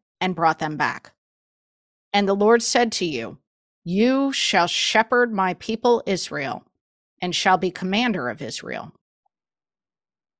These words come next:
When all the elders of Israel came to David in Hebron,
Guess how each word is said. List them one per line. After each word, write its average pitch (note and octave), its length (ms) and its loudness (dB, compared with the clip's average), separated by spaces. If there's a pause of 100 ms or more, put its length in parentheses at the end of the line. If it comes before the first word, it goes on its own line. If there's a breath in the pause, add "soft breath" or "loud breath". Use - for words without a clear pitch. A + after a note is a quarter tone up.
(160)
When G3 120 0
all F#3+ 120 2
the F#3 120 2
elders G#3 360 6
of E3+ 100 -6
Israel D#3+ 420 -2
came B3 360 -2
to G#3+ 120 -2
David D#3 400 -2
in G3 240 -2
Hebron, D3+ 640 -6